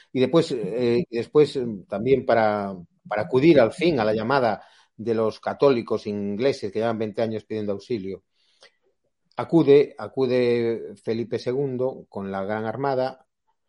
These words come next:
La Gran Armada era una operación anfibia que pretendía transportar parte de la tropa desde España y parte de la tropa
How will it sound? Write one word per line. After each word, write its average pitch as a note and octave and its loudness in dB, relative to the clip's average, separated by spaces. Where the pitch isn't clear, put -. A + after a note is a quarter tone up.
La G2 -8
Gran A2 -4
Armada A2 -2
era A2 -2
una A2 -4
operación G#2+ -4
anfibia A2+ -4
que G2+ -8
pretendía G#2+ -4
transportar G#2 -4
parte G#2+ -6
de G#2+ -2
la G2+ -2
tropa G#2+ -4
desde G#2 -6
España G2+ -6
y G2 -6
parte G#2+ -6
de G2+ 0
la G2+ -4
tropa G2 -4